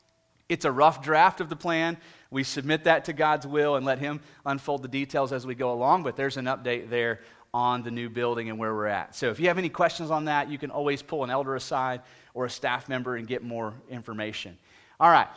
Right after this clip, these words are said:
so we're gonna be in Acts chapter twenty to get started. We're gonna wrap up twenty, uh, and then we're gonna start twenty-one. Uh, if you're visiting with us, we are moving through the book of Acts as a church.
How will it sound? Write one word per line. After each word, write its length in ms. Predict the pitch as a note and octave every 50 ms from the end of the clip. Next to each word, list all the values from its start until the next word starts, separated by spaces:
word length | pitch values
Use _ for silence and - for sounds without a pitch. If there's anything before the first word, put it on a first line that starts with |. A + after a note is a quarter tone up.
| - - -
so 200 | - - E3+ D#3
we're 160 | D3+ F#3+ A3
gonna 180 | A3+ C4+ C4 G#3
be 260 | G#3+ A3+ A3 A3 -
in 160 | F#3 F3+ E3+
Acts 400 | - E3 F3+ G3+ G#3+ G#3 - -
chapter 680 | - - A3 G3+ G3 G3 - - F#3+ F#3+ F3+ F3 - -
twenty 460 | - - - G3 F#3+ G3 F#3 E3+ D#3 C#3+
to 80 | D#3
get 160 | D3 D#3+ D#3
started. 380 | - - - F3+ F3 F3 E3 D#3
We're 80 | D3+ D3+
gonna 160 | D#3 C#3+ C3+
wrap 340 | C3+ C#3+ E3 F3+ G#3 - G#3
up 240 | G3 F#3+ - -
twenty, 440 | - - F#3 F3 E3 D#3+ D3 D3+ D3+ - - - - - _ -
uh, 220 | - C#3+ C#3+ C#3+ C#3+
and 100 | D3 D#3+
then 60 | E3
we're 80 | E3 D#3+
gonna 100 | D#3 C3+
start 380 | - - - F3+ E3+ D#3+ E3
twenty-one. 680 | - - F3 E3 E3 E3+ D#3+ C#3+ C3 B2+ C3 D#3 D#3+ C#3+ - - _ _ _ _ _ _ _ _ _ _ _ - - _ - -
Uh, 120 | D3+ D#3 C#3
if 100 | D#3 D3+
you're 80 | D#3+ D3+
visiting 380 | C#3 F#3+ A#3 A#3+ G3 A#3 G3 D#3+
with 120 | D3 C3+
us, 300 | C#3 C#3+ E3+ - - -
we 160 | D#3 D#3+ F3
are 180 | F#3 E3+ D#3+ D3+
moving 320 | C#3+ D#3 E3 F3 F#3 F3+
through 140 | - F#3+ F3+
the 80 | D#3+ D3
book 160 | D#3+ E3+ -
of 100 | F#3 D#3+
Acts 280 | D#3+ D#3+ E3+ - -
as 100 | E3+ C#3
a 60 | D#3 C#3+
church. 500 | - - D3+ C#3+ F3+ G#3 G3 - -